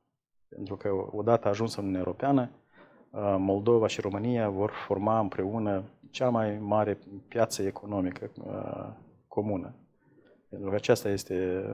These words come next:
uh, aceasta va fi victoria noastră comună. Să avem o piață unică, economică, pentru, și nu, nu doar pentru mărfuri, și nu doar pentru servicii, dar și pentru,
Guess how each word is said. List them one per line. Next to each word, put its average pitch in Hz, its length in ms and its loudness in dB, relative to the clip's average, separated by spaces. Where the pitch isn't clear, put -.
uh, - 160 -8
aceasta - 320 -2
va 101 100 4
fi 113 220 2
victoria 101 640 2
noastră 104 500 0
comună. 98 420 -4
Să - 160 -10
avem 110 260 -2
o 101 60 -2
piață 120 600 0
unică, - 540 -2
economică, 95 560 -2
pentru, 95 580 -2
și - 200 -4
nu, 113 220 0
nu 120 180 8
doar 113 140 6
pentru 98 260 -4
mărfuri, 107 420 0
și - 80 -4
nu 117 80 0
doar 113 160 0
pentru 95 200 -12
servicii, 104 680 -6
dar 110 160 -6
și - 140 -6
pentru, 95 640 -10